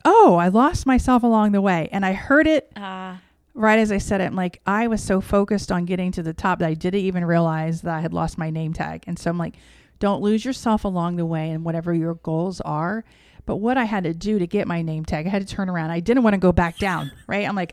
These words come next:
Speaker 1: "I'm not turning around to go back
Speaker 2: No,
Speaker 1: down."
Speaker 2: I'll wait on you to bring that to
Speaker 1: No,
Speaker 2: me.
Speaker 1: I'll just wait right here, or I'll get it on my way down. But I waited, you know, until she came up to, to give it
Speaker 2: Mm.
Speaker 1: to me. And the guide said, "Turn around and look at where you've been."
Speaker 2: Mm.
Speaker 1: Uh, because I was like, "I don't know if I can make it
Speaker 2: That's
Speaker 1: to the top. I'm
Speaker 2: beautiful.
Speaker 1: out of
Speaker 2: Yeah.
Speaker 1: breath. You know, it's a steep hill."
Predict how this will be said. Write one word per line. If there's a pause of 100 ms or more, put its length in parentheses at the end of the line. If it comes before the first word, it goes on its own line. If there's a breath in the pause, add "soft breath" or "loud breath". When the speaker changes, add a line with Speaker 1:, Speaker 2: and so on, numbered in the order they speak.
Speaker 1:
"I'm
not
turning
around
to
go
back
Speaker 2:
No,
Speaker 1:
down."
Speaker 2:
I'll
wait
on
you
to
bring
that
to
Speaker 1:
No,
Speaker 2:
me.
Speaker 1:
I'll
just
wait
right
here,
or
I'll
get
it
on
my
way
down.
But
I
waited,
you
know,
until
she
came
up
to, (180)
to
give
it
Speaker 2:
Mm.
Speaker 1:
to
me. (380 loud breath)
And
the
guide
said,
"Turn
around
and
look
at
where
you've
been." (520)
Speaker 2:
Mm.
Speaker 1:
Uh,
because
I
was
like,
"I
don't
know
if
I
can
make
it
Speaker 2:
That's
Speaker 1:
to
the
top.
I'm
Speaker 2:
beautiful.
Speaker 1:
out
of
Speaker 2:
Yeah.
Speaker 1:
breath.
You
know,
it's
a
steep
hill."